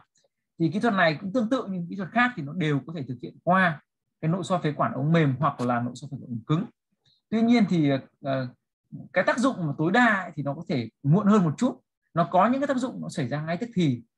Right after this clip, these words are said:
nhưng mà cũng có những cái tác dụng để mà đạt được tối đa thì nó phải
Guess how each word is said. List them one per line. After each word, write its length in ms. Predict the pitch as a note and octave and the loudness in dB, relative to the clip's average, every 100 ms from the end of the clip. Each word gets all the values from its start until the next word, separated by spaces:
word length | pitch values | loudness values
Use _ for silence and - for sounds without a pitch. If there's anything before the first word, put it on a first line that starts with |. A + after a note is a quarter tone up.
| - | -2
nhưng 240 | G3+ G3+ | 2 4
mà 180 | F3 C#3+ | 2 0
cũng 160 | E3+ E3+ | -6 -8
có 100 | D#3 | -6
những 220 | D#3 - | -6 -8
cái 80 | - | -10
tác 120 | G3+ | -6
dụng 160 | G3+ - | -6 -4
để 180 | D3+ B2 | 0 0
mà 100 | G#2+ | 2
đạt 120 | B2+ | 0
được 120 | B2 A#2+ | -2 -2
tối 100 | B2+ | 0
đa 240 | D#3+ D#3 B2+ | 2 0 -4
thì 80 | |
nó 140 | A2 B2+ D3+ | -10 -8 -8
phải 180 | - | -10